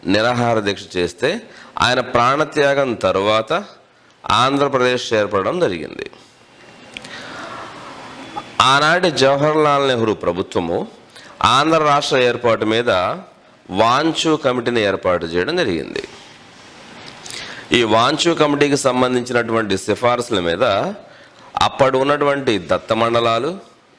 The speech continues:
మరియు కోస్తాంధ్ర ప్రాంతం, అంటే ఎగ్జాక్ట్గా ఇప్పుడున్నటువంటి సీమాంధ్ర ప్రాంతం ఏదైతే ఉందో, ఈ పదమూడు జిల్లాలతోటి మనకి ఆంధ్ర రాష్ట్ర ఏర్పాటు జరిగింది.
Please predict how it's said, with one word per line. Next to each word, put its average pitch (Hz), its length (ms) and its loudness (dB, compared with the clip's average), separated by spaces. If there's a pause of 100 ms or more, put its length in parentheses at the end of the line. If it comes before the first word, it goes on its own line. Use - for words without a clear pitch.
(220)
మరియు 113 400 2 (420)
కోస్తాంధ్ర 120 640 2
ప్రాంతం, 95 500 0 (140)
అంటే 113 360 2
ఎగ్జాక్ట్గా 117 520 2
ఇప్పుడున్నటువంటి 123 1000 0 (240)
సీమాంధ్ర 135 640 2
ప్రాంతం 113 400 -2
ఏదైతే 101 340 0
ఉందో, 92 600 -2 (800)
ఈ 120 120 2
పదమూడు 123 480 2
జిల్లాలతోటి 120 920 0 (920)
మనకి 107 340 2 (560)
ఆంధ్ర 117 260 4
రాష్ట్ర 117 340 2
ఏర్పాటు 95 380 2
జరిగింది. 78 520 -2